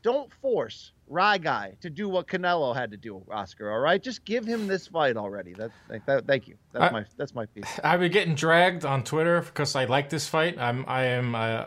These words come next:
Speaker 2: I'll admit it. I, I'm in, I'm intrigued by it. Manny Pacquiao has, what, one or two more fights? You're telling me that you're gonna get excited, or potentially the last fight of Manny Pacquiao's career is gonna be against Mikey Garcia,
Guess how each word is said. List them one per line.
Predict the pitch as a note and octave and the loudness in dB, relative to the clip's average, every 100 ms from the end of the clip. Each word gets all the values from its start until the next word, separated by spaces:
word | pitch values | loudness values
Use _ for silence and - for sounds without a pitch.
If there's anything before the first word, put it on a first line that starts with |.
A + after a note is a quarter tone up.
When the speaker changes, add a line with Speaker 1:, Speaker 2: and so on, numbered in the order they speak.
| - | -4
Speaker 2:
I'll | B2+ C#3+ | 0 0
admit | C3+ F3+ | 2 0
it. | B2 - | 0 -2
I, | A#2+ B2+ | -2 0
I'm | C3 C#3+ | 0 0
in, | C3+ | -2
I'm | C#3+ C#3+ | -2 -2
intrigued | C#3 G3 F3+ | 0 0 2
by | C3+ G#2+ | 2 2
it. | - - - | -2 -10 -2
Manny | F3+ | -2
Pacquiao | F3+ G3 F3 F#3+ | 2 2 2 2
has, | E3 F3 C3+ | 4 4 2
what, | B2+ D#3 A2 | 2 2 2
one | A#2+ C#3+ | 0 0
or | |
two | D3 E3 | 0 0
more | D#3 D3+ | 2 2
fights? | D3 D#3 F#3 - - - _ | 2 2 2 -4 -14 -20 _
You're | C#3+ | -2
telling | D3 E3+ F3 | 4 4 6
me | F3 E3 | 4 4
that | D3 | 2
you're | D#3 | 2
gonna | D#3+ | 4
get | D#3+ | 4
excited, | D3+ D3+ D#3 F3 | 2 2 4 6
or | D#3 B2+ | 4 2
potentially | C#3 E3+ E3+ D#3+ | 2 0 0 0
the | C#3 | 2
last | C3 D#3+ D#3 | 4 2 2
fight | E3 D3+ | 2 2
of | |
Manny | C3 D3 | 2 0
Pacquiao's | D#3 D3 D3 D3 | 0 -2 0 -4
career | - C#3+ | -2 0
is | E3 | 0
gonna | C#3+ A#2+ | 0 -2
be | A#2 C3+ | -2 -2
against | C#3 A2+ B2 | -2 -2 -2
Mikey | C3+ C#3+ | -2 -2
Garcia, | D3 B2+ - C3 F3 | -2 -2 -2 -2 -2